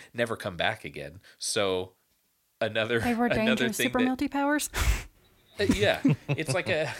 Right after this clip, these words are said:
Speaker 1: <laughs> it's another thing that's like, even the Marvel Cinematic Universe knew that movie didn't have a place in the lineup of movies, so they just were like, "Oh yes, oh, we forgot that all that happened. Don't worry about it." And,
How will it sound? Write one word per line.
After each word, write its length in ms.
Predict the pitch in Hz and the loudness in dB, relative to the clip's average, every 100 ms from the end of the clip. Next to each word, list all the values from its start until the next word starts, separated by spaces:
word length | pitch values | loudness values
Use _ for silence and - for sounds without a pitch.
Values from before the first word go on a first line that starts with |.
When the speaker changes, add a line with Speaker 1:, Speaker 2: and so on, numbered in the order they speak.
| - | -12
Speaker 1:
<laughs> 180 | - - - - - - - - | -10 -10 -8 -10 -10 -12 -10 -8
it's 140 | 147 | -6
another 340 | 160 160 156 | -4 -2 -2
thing 280 | 151 156 143 | -4 -4 -6
that's 180 | 123 - | -8 -8
like, 160 | 127 143 | -8 -8
even 220 | 139 139 | -10 -8
the 60 | 131 | -6
Marvel 320 | 113 117 117 | -2 -2 -2
Cinematic 560 | - 110 107 104 95 | -6 -8 -4 -6 -6
Universe 520 | 92 95 90 85 78 - | -10 -10 -8 -6 -6 -8
knew 120 | 90 | -8
that 200 | 85 90 | -8 -8
movie 220 | 87 87 | -10 -8
didn't 300 | 82 85 - | -10 -12 -12
have 120 | 90 | -14
a 60 | 82 | -14
place 560 | - 80 78 - - - _ _ _ _ _ - | -10 -8 -8 -10 -14 -16 _ _ _ _ _ -14
in 100 | 87 | -10
the 60 | |
lineup 360 | 85 82 82 80 | -4 -4 -4 -10
of 160 | 78 | -16
movies, 380 | 78 78 76 73 | -14 -14 -14 -10
so 240 | - - 82 | -8 -6 -4
they 160 | 87 | -4
just 320 | 85 85 - | -2 -4 -4
were 140 | 95 87 | -6 -4
like, 280 | 82 80 - | -4 -6 -6
"Oh 240 | 127 98 80 | -2 -2 -2
yes, 500 | 87 82 78 - - | -2 0 -2 -6 -8
oh, 60 | 104 | -8
we 160 | 92 101 | -6 -6
forgot 460 | - 80 80 73 _ - | -6 -4 -4 -4 _ -10
that 140 | 85 | -4
all 100 | 80 | -4
that 200 | 76 76 | -4 -6
happened. 540 | - 78 - 78 78 - - _ _ _ | -6 -12 -12 -14 -14 -20 -20 _ _ _
Don't 160 | - 82 | -10 -8
worry 140 | 78 | -8
about 240 | 78 76 76 | -10 -10 -12
it." 180 | - _ _ - - _ _ _ 117 | -14 _ _ -20 -20 _ _ _ -4
And, 260 | 117 110 | -4 -8